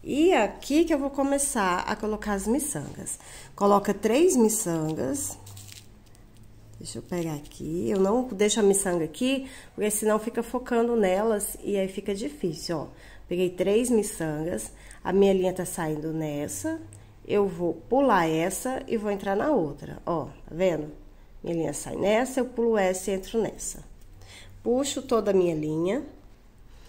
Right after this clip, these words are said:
pego mais três miçangas e faço a mesma coisa, ó.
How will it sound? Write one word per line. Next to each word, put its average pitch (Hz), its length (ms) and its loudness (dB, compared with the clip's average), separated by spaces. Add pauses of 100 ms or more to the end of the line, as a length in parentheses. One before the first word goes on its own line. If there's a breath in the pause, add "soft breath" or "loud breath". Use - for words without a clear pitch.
(460 loud breath)
pego 202 260 0
mais 196 360 4
três 208 400 2
miçangas 196 1000 0
e 214 80 -4
faço 190 320 -2
a 175 40 0
mesma 175 340 0
coisa, 139 400 -4
ó. - 60 -8